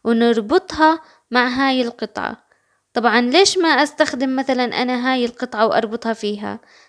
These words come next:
هاي القطعة فيها الصفات القديمة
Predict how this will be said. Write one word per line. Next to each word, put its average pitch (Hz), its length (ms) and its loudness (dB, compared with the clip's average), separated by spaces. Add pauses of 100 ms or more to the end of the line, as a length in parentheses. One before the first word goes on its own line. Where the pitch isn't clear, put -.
(160)
هاي 311 240 6
القطعة 302 640 -2 (280)
فيها 359 680 -2 (160)
الصفات 311 840 -2 (220)
القديمة 285 680 -4